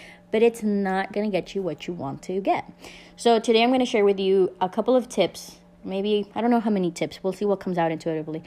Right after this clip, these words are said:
But I'm gonna share definitely the best tip, tips to get you what you want to get. Now, the thing you want is big, it's huge, whatever it is. Again, a sum of money, the guy,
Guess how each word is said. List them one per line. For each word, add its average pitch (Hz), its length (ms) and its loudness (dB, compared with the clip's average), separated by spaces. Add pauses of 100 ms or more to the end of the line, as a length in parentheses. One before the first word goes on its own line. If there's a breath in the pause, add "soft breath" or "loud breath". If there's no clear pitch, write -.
(340 loud breath)
But 226 100 2
I'm 254 60 6
gonna 302 140 8
share 294 240 4
definitely 262 680 4
the 190 260 2
best 180 560 4
tip, 156 260 0 (180)
tips - 380 0 (460 loud breath)
to 208 120 -2
get 175 320 0
you 226 300 -2
what 170 440 -4 (200)
you 180 180 -4
want 156 400 -6 (120)
to 165 120 -12
get. - 400 -6
Now, 185 260 -2 (680 loud breath)
the 240 100 6
thing 359 240 6
you 320 80 6
want 185 480 0 (960)
is 277 140 2
big, 175 420 2 (140)
it's - 300 -6
huge, 170 300 0
whatever 220 480 2
it 180 60 2
is. 156 480 -4
Again, 175 380 2 (220)
a 175 60 -8
sum 160 260 -2
of 165 160 -2
money, 233 560 4 (280 soft breath)
the 165 220 -2
guy, 202 720 4